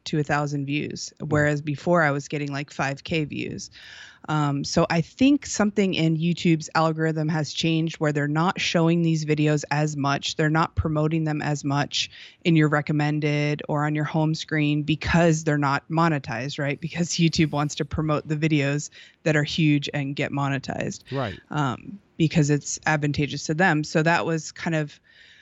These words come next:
Speaker 1: a couple of the things. Um, also, I've always been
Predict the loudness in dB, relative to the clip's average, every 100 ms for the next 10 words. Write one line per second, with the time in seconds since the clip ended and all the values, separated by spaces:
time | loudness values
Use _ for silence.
0 | _ -10 -2 2 4 2 2 2 2 0
1 | -4 -6 -6 -2 2 2 2 -2 0 2
2 | 4 2 0 0 -2 -2 -2 0 -2 -2
3 | 0 2 0 -4